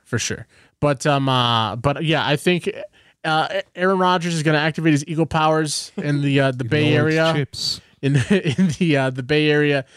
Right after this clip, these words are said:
Speaker 1: and I'm, uh, expecting a dub. It's gonna be a high-scoring game. Uh, defense is going to have to step up. If they don't, George Kittle's gonna run all over them because I've been watching lots of film on Twitter, not by choice, of Kittle, just absolutely embarrassing defenses and defenders.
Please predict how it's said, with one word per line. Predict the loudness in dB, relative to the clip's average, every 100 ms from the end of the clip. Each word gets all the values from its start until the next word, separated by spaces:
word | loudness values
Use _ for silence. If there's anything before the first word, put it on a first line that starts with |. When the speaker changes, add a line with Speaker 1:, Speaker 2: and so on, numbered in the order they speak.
| -14 -4
Speaker 1:
and | 0
I'm, | 2
uh, | 2
expecting | 2 0 -2 0 -2
a | -2
dub. | -2 -2 -2
It's |
gonna | -2 -2
be |
a | -2
high-scoring | -2 -4 0 0 2
game. | 2 2 0 -4 _ _ -12 -2
Uh, | 0 2 -2 -6
defense | -4 0 2 0 0 -4 -2
is | -2 0
going | 0 2 0
to | 0 0 0
have | 0 -2
to | -4
step | -2 -2 2
up. | 0 0
If | -6 -2
they | -2
don't, | 0 2 2 0 -6 _ _ _ _ 0
George | 0 0
Kittle's | 0 0 0
gonna | -2 0
run | 2
all | 2 2
over | 2
them | 0 -2 -2
because | -2 0
I've | 2
been | 2 2
watching | 0 0
lots | -2 0 -2
of |
film | 0 2 2 0
on | 0 0
Twitter, | 2 0 2
not | 0 0
by | 0
choice, | 2 2 0 -6 -12
of | -8 -6
Kittle, | -2 2 2 0 -12 _ -2
just | 0 0
absolutely | -4 -4 0 2 2 0
embarrassing | 0 2 2 0 -2
defenses | -2 0 -2 0 0 -2
and | -2 -4
defenders. | 0 0 0 0 0 -2